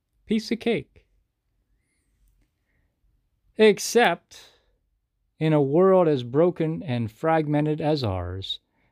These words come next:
a simple act of kindness, a welcome to a stranger, a little genuine hospitality can be downright dangerous. And that's true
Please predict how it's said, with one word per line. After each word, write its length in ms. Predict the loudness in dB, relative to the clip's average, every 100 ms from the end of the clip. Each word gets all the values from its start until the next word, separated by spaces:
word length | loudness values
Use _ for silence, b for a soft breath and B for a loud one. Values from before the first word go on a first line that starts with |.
| _
a 120 | -2
simple 500 | -2 0 -2 0 -4
act 500 | -2 0 0 -4 _ -14
of 220 | -14 -14
kindness, 920 | -12 -4 -2 -2 -4 -12 -18 -20 -20 _ _ _ _ _ _ _ -2
a 80 | 0
welcome 520 | 4 4 2 -4 -6
to 180 | -8 -8
a 80 |
stranger, 720 | -8 -8 -6 -6 -6 -10 -12 -16 _ _ _ _ _ _ _ _ _ _ _
a 60 | 0
little 320 | 2 4 2
genuine 580 | 0 0 0 0 -2 -4
hospitality 1200 | -6 -8 -10 -12 -14 -10 -8 -6 -6 -10 -14 -16 _ _ _ _ _ _ _ _ _ _ _ _ _ -2
can 160 | 0
be 120 | 2 0
downright 580 | -2 -4 -4 -4 -6
dangerous. 840 | -8 -8 -8 -12 -16 -16 -18 -20 _ _ _ _ _ _ _ _ _ _ _ _ _ _ _ _ _ -2
And 140 | 2
that's 200 | 2 0
true 480 | -2 0 0 0